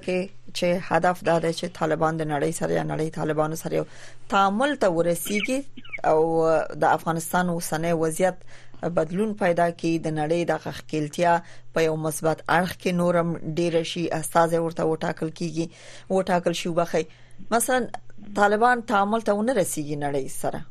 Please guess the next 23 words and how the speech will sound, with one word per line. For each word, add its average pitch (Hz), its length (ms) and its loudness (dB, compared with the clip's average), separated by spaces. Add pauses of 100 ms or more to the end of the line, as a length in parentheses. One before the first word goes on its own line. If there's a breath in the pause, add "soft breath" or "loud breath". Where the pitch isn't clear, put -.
(300)
او 165 220 4
په 165 120 0
همدغه 180 280 2
اوسني 175 420 2
دریځ 175 460 0
ودرېږي. 156 560 -2 (840 loud breath)
څه 381 160 2
فکر 262 260 4
کوئ 185 260 6 (120)
د - 20 6 (300)
نړۍ 190 280 6 (220)
وروستی 165 480 2 (240)
عکس - 240 -2
العمل 165 480 4
به 165 100 2
څه - 240 -6
وي؟ 214 240 0 (160)
څه 190 80 2 (140)
توقع 156 420 2 (140)
کیږي 254 360 0 (400)
د - 20 2 (180)
نړۍ 214 300 2
نه؟ - 60 -4